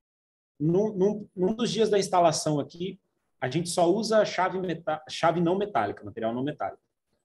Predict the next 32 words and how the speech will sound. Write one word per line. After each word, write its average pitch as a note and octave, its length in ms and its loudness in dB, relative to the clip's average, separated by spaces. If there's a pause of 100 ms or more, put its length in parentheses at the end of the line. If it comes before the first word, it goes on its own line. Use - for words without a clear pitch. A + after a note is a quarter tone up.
(220)
Num F#3 240 6
dos A#3 160 0
dias G3 160 4
da G3+ 80 4
instalação, F3 520 2
o F3 80 -4
técnico E3+ 460 -2
da E3 140 2
Brooker D#3 560 2
confundiu F3 760 0
uma C#3 180 -4
chave A#2+ 360 -2
não C3+ 220 0
metálica A#2+ 500 0
com - 100 -12
uma B2 140 -2
chave G#2+ 300 -4
de A2 100 -6
metal G#2+ 340 -4
normal, B2 520 0 (520)
uma G#2+ 100 -2
chave A2+ 420 0
Ali, B2+ 320 0 (460)
e C3 80 -10
quando D3+ 220 2
ele C#3+ 100 4
se C#3+ 120 -2
aproximou F3 440 0
do E3+ 80 -2
magneto, D#3 400 -2
ele, D#3 80 -4
blup, - 300 2